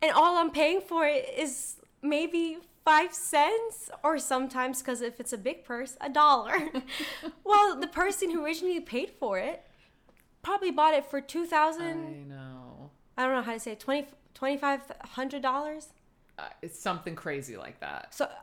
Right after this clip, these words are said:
Speaker 1: honestly, I'm like, "I got the better deal." Like, I don't know what to
Speaker 2: Well,
Speaker 1: say.
Speaker 2: and people are like, "Wait a second, you found that at Goodwill?" I don't think so. So we met at the Goodwill outlet. What's really cool about that day is I had just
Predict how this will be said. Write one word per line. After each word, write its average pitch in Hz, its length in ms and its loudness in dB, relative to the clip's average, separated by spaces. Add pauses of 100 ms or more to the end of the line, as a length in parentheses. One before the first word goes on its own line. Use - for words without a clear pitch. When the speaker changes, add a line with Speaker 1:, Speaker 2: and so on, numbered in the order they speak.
(280)
Speaker 1:
honestly, 302 360 2
I'm 294 160 0
like, 262 300 -4 (720)
"I - 80 2
got 196 200 0
the 196 60 -2
better 180 240 -4
deal." 190 400 -8 (220)
Like, 262 180 0
I 294 80 4
don't 247 160 2
know 240 80 2
what 233 160 -2
to 254 80 -4
Speaker 2:
Well, 208 100 0
Speaker 1:
say. 240 200 4
Speaker 2:
and 214 140 0
people 277 260 -4
are 214 80 2
like, 185 160 2
"Wait 254 120 2
a 202 60 0
second, 151 320 -6
you 359 100 -2
found 440 240 -4
that 370 140 -2
at 220 100 -2
Goodwill?" 208 360 0
I 196 160 2
don't 190 120 0
think 170 160 -6
so. 143 380 -6
So 190 580 2 (140)
we 190 180 -6
met 160 440 -2 (120)
at 127 600 -6 (280)
the 147 120 -6
Goodwill 139 480 -8
outlet. 185 640 -16 (380)
What's 175 300 -4
really 311 240 -4
cool 202 340 -4
about 160 280 -2
that 151 180 -4
day 147 380 -2
is 143 200 -8
I 160 280 -4
had 214 260 -8
just 156 360 -8